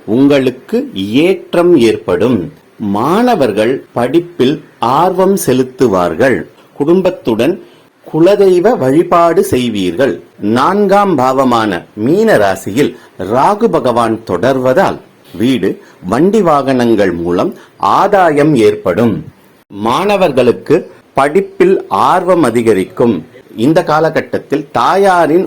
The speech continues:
உடல் நலனில் கவனம் தேவைப்படும். சனீஸ்வர பகவான் மூன்றாம் பாவமான கும்பராசியில் ஆட்சி பலம் பெற்று வலுவாக அமர்ந்திருப்பதால்,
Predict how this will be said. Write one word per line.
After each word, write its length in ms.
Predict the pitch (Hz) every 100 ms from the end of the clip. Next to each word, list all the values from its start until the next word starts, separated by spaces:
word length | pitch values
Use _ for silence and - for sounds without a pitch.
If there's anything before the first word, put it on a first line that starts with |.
| 90
உடல் 380 | 110 127 175 190
நலனில் 560 | 151 120 107 104 160 - - - 98
கவனம் 560 | 117 143 175 175 196
தேவைப்படும். 880 | - 127 131 135 131 101 90 127 - - _ _ -
சனீஸ்வர 580 | 120 135 202 - 190 135
பகவான் 500 | 98 98 95 127 98 -
மூன்றாம் 760 | 98 127 180 196 185 190 196 160
பாவமான 600 | 143 143 139 135 135 143 127
கும்பராசியில் 800 | 131 135 110 98 - 90 120 - - -
ஆட்சி 380 | 123 170 -
பலம் 400 | 147 123 104 92
பெற்று 480 | - 131 - 147 - - - 82
வலுவாக 760 | 107 131 180 170 170 165 254 - - 117
அமர்ந்திருப்பதால், 920 | 131 247 107 104 - 101 90 165